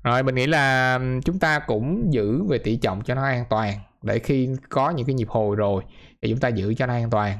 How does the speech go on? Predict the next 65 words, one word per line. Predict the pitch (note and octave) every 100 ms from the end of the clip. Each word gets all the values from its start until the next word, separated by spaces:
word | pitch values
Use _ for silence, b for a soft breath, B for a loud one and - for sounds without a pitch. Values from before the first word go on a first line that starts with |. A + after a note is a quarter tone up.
| A2+
đừng | C3+ C3 B2 A#2+
có, | A#2+ B2 D3 E3
gọi | G2+
là, | G2+
quá | G2+ G#2+ A#2 D3+
mua | E3+ C#3+
đuổi | B2 G2 A2+
ha. | D3+ C#3
Thì | B2
đoạn | G#2 G#2
này | A2 A2
bạn | A2+
thấy | A#2
là | D#3+ - B B B -
những | B2+
cái | D3+
cổ | B2
phiếu | A#2 D3+ F#3
như | G3+ E3+
H | E3+
V | F3 D3+
N |
ngày | C3+ A#2 A2 A2
hôm | A#2
nay | C#3 C3+
cũng | C3 C#3
tăng | D3 C#3
rất | F3+
là |
tốt, | - D#3
anh | D3+ C3
thấy | D3
là | C3
tăng | A#2 - C3+ C3
lên | C#3 C3
thì | A2+
nó | B2+
cũng | B2+ B2+
còn | B2 A2
một | G#2+
cái | D3
biên | C#3+ C3+
đỉnh | A2 A2+
ở | F3
trên | D3+ C#3
đây, | C3+ B2+
nó | C3
cũng | C#3+
sẽ | C3
bị | A#2 G#2+
áp | - -
lực | C3+ -
thôi. | C#3+ C3+ b b b _ _ -
Đó, | C#3+ E3+
bạn | C#3
thấy | B2+ D#3
là |
từ | C#3+ A2+
đỉnh | A2 G2+ B2+
khúc | E3+ A3
này | C3+ A2
nó | A2+ A#2+ C3+ F3+ B3 G3+ E3 -
gặp | G#2+
áp | - F3
lực | E3+ A#2